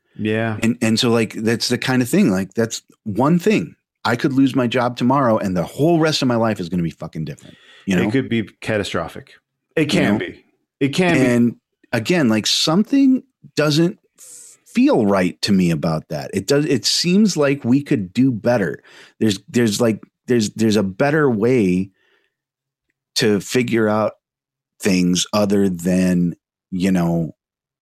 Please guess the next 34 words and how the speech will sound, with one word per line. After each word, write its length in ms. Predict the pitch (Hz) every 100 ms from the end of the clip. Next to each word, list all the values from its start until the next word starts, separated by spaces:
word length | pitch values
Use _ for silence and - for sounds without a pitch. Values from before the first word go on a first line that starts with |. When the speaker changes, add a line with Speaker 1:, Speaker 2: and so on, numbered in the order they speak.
| _ -
Speaker 2:
what's 480 | 85 80 101 131 -
your 140 | 117
job 460 | 85 - 92 98 90
status? 560 | - 73 67 - - -
Your 140 | 90
job 400 | 85 104 107 113
status 500 | - 110 98 95 -
defines 600 | - 87 - 92 90 85
so 460 | - - 113 123 113
much 340 | 101 110 -
about 320 | 85 90 87
what 200 | 90 87
you're 100 | 82
capable 560 | 80 - 90 80 69 57
of. 220 | - - _ _ _ _ _ _ _
Speaker 1:
Yeah. 180 | 90 87 - _ _ _ -
You 80 |
know 80 | 170
what's 260 | 208 196 -
weird 260 | 113 123
too 180 | 120 117
about 340 | 110 101 90 _ _ _ _ _ _ _
getting 320 | 101 101 113
a 60 | 113
job? 480 | 107 117 117 120 117 _ _ _ _ - - - _ _ _ _ -
I, 160 | 143 - -
I, 220 | 147 151 - _ - 127 - -
and 120 | - 165
I 60 |
could 140 | 170 156
be 100 | 139
spouting 420 | - 131 120 107
nonsense 460 | 104 101 - 92 -
here, 320 | 90 95